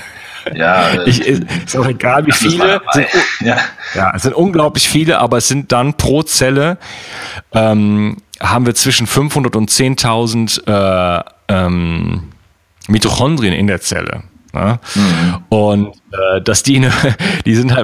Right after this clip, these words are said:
Speaker 2: einfach, einfach unglaublich wichtig. Und wenn ich, äh, ja, deren Gesundheit sozusagen verbessern kann und deren Funktionieren verbessern kann,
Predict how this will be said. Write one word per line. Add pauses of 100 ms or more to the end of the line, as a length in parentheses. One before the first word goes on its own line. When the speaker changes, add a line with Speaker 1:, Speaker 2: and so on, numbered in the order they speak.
(100)
Speaker 2:
einfach,
einfach
unglaublich
wichtig.
Und
wenn
ich,
äh,
ja,
deren
Gesundheit
sozusagen
verbessern
kann
und
deren
Funktionieren
verbessern
kann,